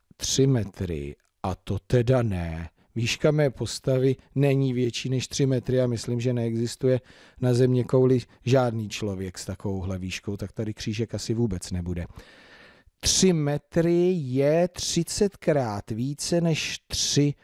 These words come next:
decimetry. Tak tři metry je třicetkrát více než tři decimetry. Takže já třicetkrát vynásobím ty tři decimetry,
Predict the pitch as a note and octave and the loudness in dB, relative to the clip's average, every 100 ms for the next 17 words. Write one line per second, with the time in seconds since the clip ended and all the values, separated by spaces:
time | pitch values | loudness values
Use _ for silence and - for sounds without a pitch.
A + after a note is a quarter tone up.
0 | _ - A2+ A2+ - G#2+ F#2+ F2+ G#2 - | _ -6 -2 -2 -2 -2 0 -2 -6 -10
1 | C#2+ A#1+ - - - - _ - F2 D#2+ | -10 -12 -18 -20 -20 -20 _ -8 -6 -8
2 | - - - - E3+ A#2 A2 - C3+ C3+ | -14 -8 -4 2 2 2 0 -2 0 4
3 | C#3+ D3 D#3 F3 G3 B3 - _ - - | 4 4 4 4 4 4 0 _ -20 -20
4 | _ _ _ _ _ _ - A#2 B2 D3+ | _ _ _ _ _ _ 0 4 6 4
5 | D#3+ - D3 - E3+ - C#3 A#2 A2 A#2+ | 2 -2 -2 0 -4 0 0 0 -2 -4
6 | C3+ - D#3 D3 - - C3+ A#2+ - A#2 | -4 -2 0 0 -2 -4 -2 -2 -2 -4
7 | G#2 F#2+ F2+ F2+ B2 D3 D#3+ E3+ - - | -4 -4 -6 -4 -2 2 2 2 0 -4
8 | - A#2+ - D3 - - D#3 D#3 D#3 D#3 | -4 -4 -4 -4 -4 -2 2 2 2 2
9 | E3 F3+ G#3 - - - - - B2+ C#3+ | 2 2 0 -6 -20 -20 -20 -2 2 4
10 | D3+ D#3+ - - D#3+ E3+ E3+ - E3+ - | 4 2 0 0 2 2 0 -2 -4 -2
11 | A2 F2+ F2 - A2+ A2+ A2+ - C3 C#3+ | -2 -2 -4 -4 -2 0 -2 -2 0 2
12 | D3 D#3+ F3+ A3 | 2 2 4 4